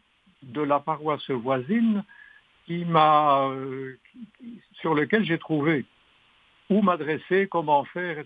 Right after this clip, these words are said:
cetera. Donc j'ai suivi les exercices en deux mille vingt et un,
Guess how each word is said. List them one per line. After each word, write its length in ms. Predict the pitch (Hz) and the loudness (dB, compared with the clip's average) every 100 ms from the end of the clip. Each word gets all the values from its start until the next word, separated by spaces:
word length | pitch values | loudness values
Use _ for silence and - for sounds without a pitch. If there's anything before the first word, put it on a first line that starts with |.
| - | -10
cetera. 400 | 135 123 107 - _ _ | -10 -10 -10 -10 _ _
Donc 240 | 147 208 202 | 0 0 2
j'ai 160 | 208 | -2
suivi 340 | 190 202 185 208 | 0 0 0 2
les 240 | 180 143 | 0 0
exercices 720 | 165 135 160 - - 165 - | -4 -4 -8 -6 -2 -2 -2
en 320 | 220 123 123 - | 0 2 2 -2
deux 240 | 107 131 127 | -2 0 2
mille 340 | 127 123 123 - | 2 0 0 -4
vingt 260 | 107 101 - | -4 -2 0
et 140 | 170 | 2
un, 220 | 214 240 | 2 2